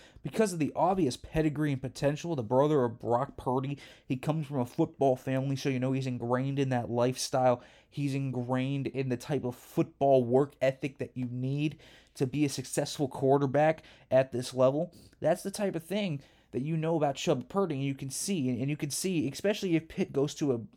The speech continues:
an offense like Brennan Marion's, for example, it's absolutely a beautiful fit in the go-go ac-, offense. But even if you keep a Mark Whipple-esque offense and a pro offense, or you go to a spread offense, it, he fits most of those. He's a dynamic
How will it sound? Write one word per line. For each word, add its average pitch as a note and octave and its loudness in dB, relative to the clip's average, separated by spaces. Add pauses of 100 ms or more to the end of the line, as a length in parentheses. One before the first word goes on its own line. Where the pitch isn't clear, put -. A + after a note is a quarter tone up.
(140)
an A#2 -10
offense B2+ -2
like C3+ -2
Brennan C3 0
Marion's, D3 -4
for A2+ -2
example, A#2+ -2 (500)
it's D#3+ -2
absolutely F#3 0
a C3 0
beautiful C#3+ -2
fit D3 0
in C3 -8
the C#3 -2
go-go B2 2
ac-, A#2+ -2 (160)
offense. C3+ 0 (320)
But D#3+ 4
even G3 0
if G3 -2
you F3+ -8
keep F3+ -2
a E3 2
Mark E3 2
Whipple-esque F3 2
offense A2 -8
and C3+ -4
a B2 -2 (280)
pro G#3+ 4
offense, G#2 -4
or D3 -2
you D3 -4
go D3 0
to E3+ 6
a E3+ 2
spread A3 2
offense, B2 -2 (360)
it, D#3+ -6 (100)
he C4+ 0
fits - 0
most F#3 2
of C#3+ 0
those. - -8
He's F3 -4
a D#3 0 (140)
dynamic E3+ 0